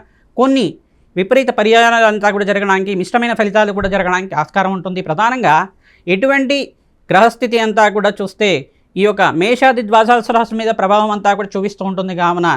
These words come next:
మీకు ఎటువంటి గ్రహాలంతా కూడా అనుకూలంగా ఉన్నాయి, ఏ గ్రహాలంతా కూడా శాంతి పూజలు ఆచరించాలి, దానాది కార్యక్రమాలు ఆచరించాలి, సంపూర్ణంగా మీకంతా కూడా విశ్లేషణ చేయడం జరుగుతుంది. మీకంతా కూడా చూసుకుంటే మేషాది ద్వాదశ రాశుల వాళ్ళకి ఎటువంటి గ్రహ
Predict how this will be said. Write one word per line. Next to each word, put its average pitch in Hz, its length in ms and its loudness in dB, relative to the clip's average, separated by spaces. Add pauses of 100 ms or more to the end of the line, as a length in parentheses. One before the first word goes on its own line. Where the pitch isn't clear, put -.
(340)
మీకు 170 220 -2
ఎటువంటి 214 360 -2
గ్రహాలంతా 208 580 4 (100)
కూడా 208 160 2
అనుకూలంగా 202 500 -2
ఉన్నాయి, 202 220 -6 (280)
ఏ - 20 4 (100)
గ్రహాలంతా 220 560 2
కూడా 202 140 0 (260)
శాంతి 220 300 0
పూజలు 208 300 0
ఆచరించాలి, 196 500 -2 (280)
దానాది 226 420 4
కార్యక్రమాలు 208 460 0
ఆచరించాలి, 190 520 -2
సంపూర్ణంగా 214 680 -4
మీకంతా 190 400 -2
కూడా 185 140 -6
విశ్లేషణ 196 380 -8
చేయడం 196 240 -6
జరుగుతుంది. 190 400 -8 (420)
మీకంతా 233 400 2 (100)
కూడా 214 180 -4
చూసుకుంటే 202 420 -4 (240)
మేషాది 247 600 2
ద్వాదశ 220 400 0
రాశుల 220 260 -2
వాళ్ళకి 214 300 0 (380)
ఎటువంటి 240 360 0
గ్రహ 175 140 4